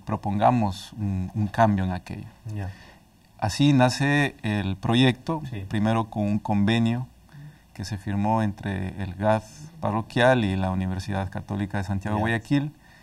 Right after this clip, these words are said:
Speaker 1: E inmediatamente,
Speaker 2: Sí.
Speaker 1: pues, se
Speaker 2: Claro.
Speaker 1: presenta el proyecto como tal,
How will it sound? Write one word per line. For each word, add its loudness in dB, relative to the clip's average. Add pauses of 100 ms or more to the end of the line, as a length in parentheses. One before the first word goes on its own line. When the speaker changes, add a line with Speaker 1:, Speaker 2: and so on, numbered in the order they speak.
(400)
Speaker 1:
E 0
inmediatamente, 4
Speaker 2:
Sí. -6
Speaker 1:
pues, -2
se -4
Speaker 2:
Claro. 0
Speaker 1:
presenta 4
el 0
proyecto -2
como -2
tal, 4